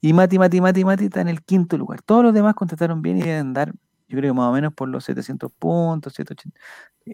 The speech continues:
setecientos cincuenta. Por ahí andamos. Así que vamos a andar bien. El Coto Siesta dice que Santos, Volados, Mico y Saldivia. Ahí está la.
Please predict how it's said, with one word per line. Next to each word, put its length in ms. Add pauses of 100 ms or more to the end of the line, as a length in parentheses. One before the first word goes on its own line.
setecientos 240
cincuenta. 720 (520)
Por 140
ahí 80
andamos. 240 (140)
Así 180
que 60
vamos 160
a 20
andar 240
bien. 140 (260)
El 80
Coto 240
Siesta 240
dice 160
que 100
Santos, 460
Volados, 580
Mico 460
y 60
Saldivia. 560 (100)
Ahí 120
está 180
la. 420